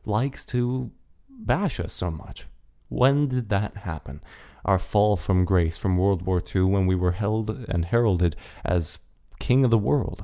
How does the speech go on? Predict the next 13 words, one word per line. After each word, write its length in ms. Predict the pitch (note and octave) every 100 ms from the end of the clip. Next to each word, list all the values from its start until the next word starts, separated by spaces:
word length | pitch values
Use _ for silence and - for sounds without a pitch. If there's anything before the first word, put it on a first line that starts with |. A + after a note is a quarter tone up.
| -
to 120 | - G#2
now, 460 | G#2 C3+ E2+ E2 - - -
where 220 | - G2+ F#2+
even 320 | C3+ C#3 A#2+
though 120 | A#2
we 140 | A2
may 160 | G#2+ G2
try, 560 | - - D#3+ E2+ D#2+ - -
we 100 | G#2+
are 120 | G2
still 680 | - - - D3+ C3 A#2+ B2+ _ -
utterly 760 | B2+ A#2+ B2 A2+ G#2+ G2 F#2+ - _ _ _ _
incapable 880 | C3+ C#3+ - - C#3+ F#2+ D#2+ E2+